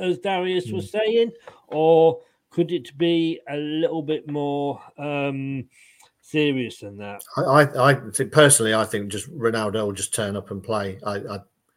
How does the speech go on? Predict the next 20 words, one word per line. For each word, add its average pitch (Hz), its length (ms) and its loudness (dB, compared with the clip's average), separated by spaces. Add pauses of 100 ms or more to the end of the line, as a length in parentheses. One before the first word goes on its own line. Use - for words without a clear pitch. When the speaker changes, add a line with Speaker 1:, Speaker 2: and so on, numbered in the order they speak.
(220)
Speaker 2:
I 113 80 2
think 113 220 -2
he 123 60 0
has 107 180 2
his 104 120 -4
own 107 220 -2
agenda. 107 640 -4 (520)
Speaker 1:
Hmm. 113 360 -10
Speaker 2:
Um, 101 840 -6
and, 113 400 -4
y-, 139 280 -8
you 156 120 0
know, 160 100 6
it's 143 140 4
like, 190 260 4
like 202 220 2
we 185 180 2
do, 156 420 2
uh, - 540 -6
uh, 147 60 0